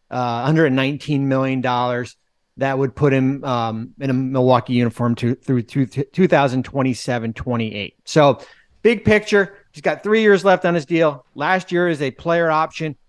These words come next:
He can add either another two or three years onto his contract. That is a late September, um,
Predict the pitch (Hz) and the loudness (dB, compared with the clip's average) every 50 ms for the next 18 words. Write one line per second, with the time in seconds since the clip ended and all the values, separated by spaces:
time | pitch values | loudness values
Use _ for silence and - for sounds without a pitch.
0 | _ _ _ 143 131 156 151 156 147 147 151 151 151 156 135 151 143 139 143 143 | _ _ _ -12 -8 -4 -2 -2 0 0 0 0 0 2 2 2 2 2 0 0
1 | 131 127 113 - - 160 151 139 139 135 123 - 139 135 131 127 127 123 123 123 | -2 -4 -6 -6 -4 -4 -2 -2 -2 -4 -6 -6 -6 -6 -4 -4 -4 -4 -4 -6
2 | 117 113 - 123 123 123 120 - 123 117 110 - - 123 123 120 110 - 127 117 | -6 -8 -10 -8 -8 -8 -6 -4 -4 -4 -4 -4 -4 -2 -2 -2 0 0 -2 -2
3 | 113 - - 127 127 127 127 123 113 120 113 120 123 123 127 139 - - - - | -2 -2 -2 -2 0 0 -2 -2 -2 -2 -4 -2 -2 -2 -4 -4 -6 -10 -10 -10
4 | 135 113 - - - 135 131 127 117 127 117 113 107 - - 85 - _ _ _ | -10 -10 -10 -8 -6 -4 -4 -2 -2 -2 -2 -4 -6 -8 -14 -20 -20 _ _ _
5 | - - 120 120 117 110 107 104 104 104 | -8 -6 -4 -4 -4 -4 -6 -8 -10 -12